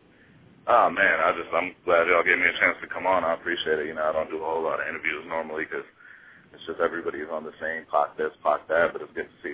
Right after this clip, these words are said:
somebody doing something different, a little more original. So, you know, shout out to you guys, shout out to the Outlaws, shout out to Thug Life, uh, Candyman, Wayne Seven and a Half Nots. Check us out,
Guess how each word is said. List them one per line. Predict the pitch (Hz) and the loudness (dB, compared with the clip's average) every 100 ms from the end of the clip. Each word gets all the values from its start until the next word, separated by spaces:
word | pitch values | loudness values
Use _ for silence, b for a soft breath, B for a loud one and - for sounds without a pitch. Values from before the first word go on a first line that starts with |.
| - | -10
somebody | 82 76 78 | -8 -8 -8
doing | 78 78 | -10 -10
something | 80 76 | -10 -8
different, | 78 80 76 | -6 -6 -8
a | 78 | -6
little | 78 | -6
more | 78 78 76 | -6 -6 -4
original. | 82 85 80 85 - | -2 -4 -8 -10 -2
So, | 76 85 B B B - | -2 -2 B B B -10
you | 80 | -6
know, | 73 - | -2 4
shout | 90 | 6
out | 85 78 | 6 2
to | 80 | -2
you | 82 78 | -6 -2
guys, | 82 80 78 - | 0 0 -4 -2
shout | - 78 | 0 2
out | 80 | 0
to | - | 2
the | 82 | 4
Outlaws, | 87 85 82 78 - | 4 2 -2 -2 -2
shout | 82 76 | -2 -2
out | 73 | -6
to | - - | -8 -4
Thug | 87 87 | -2 0
Life, | 85 82 82 - - - | 2 2 0 -4 -16 -14
uh, | - 78 76 - _ 95 | -6 -4 -4 -8 _ 0
Candyman, | 82 82 78 80 | 0 0 -6 -6
Wayne | 80 78 | -4 -2
Seven | 82 78 | -2 -2
and | 71 | 0
a | |
Half | 76 76 | 2 2
Nots. | 76 71 - | 0 -4 -2
Check | 78 76 | -2 -2
us | - | 2
out, | 82 85 82 | 4 4 2